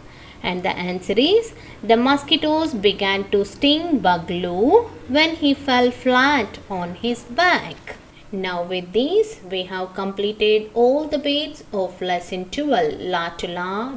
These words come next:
the top. Not only that, we have completed total our syllabus. In the next session, we will discuss the workbook, children. Okay?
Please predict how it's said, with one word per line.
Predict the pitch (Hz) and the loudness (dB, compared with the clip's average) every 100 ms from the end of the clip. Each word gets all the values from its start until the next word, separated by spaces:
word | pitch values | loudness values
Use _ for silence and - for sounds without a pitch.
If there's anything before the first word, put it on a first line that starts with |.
| 190 | -6
the | 175 175 | -8 -6
top. | 285 330 226 151 - - - - - - | -4 -2 -2 -6 -14 -20 -20 -20 -20 -12
Not | 190 185 180 190 | -8 -8 -6 -6
only | 180 180 180 | -4 -6 -2
that, | 233 359 294 - - | 0 0 -2 -6 -6
we | 185 | -6
have | 180 180 175 | -6 -8 -6
completed | 196 185 185 196 202 208 208 208 | -6 -8 -6 -6 -2 -2 -2 -6
total | - 190 208 214 320 320 330 - | -4 -2 -2 -4 -10 -10 -10 -10
our | 190 180 180 277 440 - | -10 -8 -6 -6 -6 -10
syllabus. | - - 190 185 170 175 262 240 156 - - - - - - - - | -14 -6 -6 -4 -8 0 4 4 0 -12 -16 -18 -20 -20 -20 -20 -12
In | 208 190 | -8 -4
the | 196 | 0
next | 214 330 - | 0 -2 -6
session, | - 240 233 - 320 480 508 - - | -2 -2 -2 -6 0 0 -2 -12 -8
we | 196 185 | -4 -2
will | 185 180 | -4 -4
discuss | 185 185 - 233 320 427 - - - - | -4 -4 4 6 8 6 4 -14 -20 -16
the | 190 190 | -6 -4
workbook, | 190 233 311 359 - 220 175 - | -4 2 2 2 -2 -2 -4 -6
children. | - 165 151 - 117 - - - - - - | -6 -4 -4 -6 -8 -8 -20 -20 -20 -20 -4
Okay? | 220 214 370 523 523 | -4 -2 -2 -2 -4